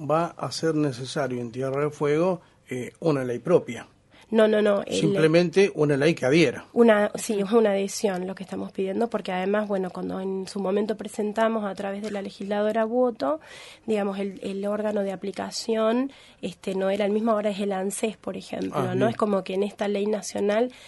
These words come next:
Speaker 2: ya, digamos, los órganos de aplicación están bastante, digamos, ya regl-, digamos, reglamentados
Speaker 1: Sí.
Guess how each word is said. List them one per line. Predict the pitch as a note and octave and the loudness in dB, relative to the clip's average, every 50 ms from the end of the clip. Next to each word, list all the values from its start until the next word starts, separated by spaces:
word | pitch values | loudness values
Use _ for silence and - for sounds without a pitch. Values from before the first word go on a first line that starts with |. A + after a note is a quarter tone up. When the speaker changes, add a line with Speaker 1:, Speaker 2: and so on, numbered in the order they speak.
| - - | -20 -14
Speaker 2:
ya, | - - - G#3+ | -10 -6 -4 -2
digamos, | G#3 G#3 G#3 G#3 G#3+ G#3+ G#3 | 0 0 0 0 -2 -2 -4
los | G3+ G3+ F#3+ | -4 -4 -2
órganos | G#3 G3+ G#3+ G#3+ G#3+ G#3 F#3+ G3 | -2 -2 -2 -2 -4 -4 -6 -8
de | F#3+ | -10
aplicación | F#3 G3+ G3 F#3 G3 F#3+ - - A3 A3 A3+ | -8 -8 -10 -8 -8 -10 -10 -6 -6 -6 -6
están | G3+ - - G3+ G#3 G3+ | -6 -6 -6 -6 -6 -6
bastante, | G3 F3 - - G3+ G3+ G#3+ G#3 - G3+ | -6 -8 -8 -6 -4 -2 -2 -2 -2 -2
digamos, | G3 G3 G3 G3 G3+ G#3 G3 - - | -2 -2 -2 -4 -4 -4 -4 -4 -2
ya | G#3 G3+ | -2 -2
regl-, | - G3+ G3+ F#3+ F#3 - F3+ F#3 | -2 -4 -6 -6 -6 -8 -8 -8
digamos, | F#3 F#3 F#3+ G3+ G#3+ G#3+ G#3 | -6 -6 -6 -4 -4 -4 -4
reglamentados | G3 F#3+ F#3 F#3+ F#3 F#3+ F#3+ F#3 G3 F#3 A3 A3+ A#3+ B3+ | -4 -4 -4 -2 -2 -2 -2 -2 -2 -2 -2 0 0 0
Speaker 1:
Sí. | A#3 | 0